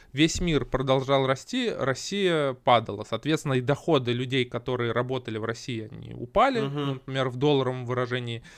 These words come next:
Speaker 1: Если бы у вас был в это время портфель сорви-, сформирован из американских компаний, он бы очень хорошо это захеджировал, потому что Америка продолжала расти, остальной мир продолжал расти, а Россия в это время падала. Это как раз вот яркий пример, почему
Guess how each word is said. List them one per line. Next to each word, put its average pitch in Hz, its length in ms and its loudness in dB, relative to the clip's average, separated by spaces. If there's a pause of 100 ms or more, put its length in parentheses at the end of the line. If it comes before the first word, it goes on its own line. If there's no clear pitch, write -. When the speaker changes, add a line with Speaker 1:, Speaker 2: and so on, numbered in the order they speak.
(180)
Speaker 1:
Если 156 320 4
бы 127 200 -2
у - 20 4
вас 127 240 4
был 123 320 2
в 117 80 -2
это 123 200 -2
время 117 680 -2 (280)
портфель 127 340 0
сорви-, 127 440 -4
сформирован 135 720 2
из 120 100 -4
американских 135 640 -4
компаний, 160 520 0
он 160 240 -2
бы 131 100 0
очень 143 240 -2
хорошо 131 500 -2
это 120 540 -2
захеджировал, 123 760 -2
потому 123 340 -4
что - 160 -2
Америка 127 420 2
продолжала 123 560 0
расти, 277 400 0 (320)
остальной 147 460 2
мир 139 220 0
продолжал 123 540 0
расти, 131 320 0
а - 140 4
Россия 151 360 0
в 131 40 0
это 143 160 0
время 127 300 0
падала. 110 420 2
Это 117 140 -4
как - 180 -10
раз 143 220 2
вот 117 160 -8
яркий 127 340 0
пример, 123 380 0
почему 147 560 -2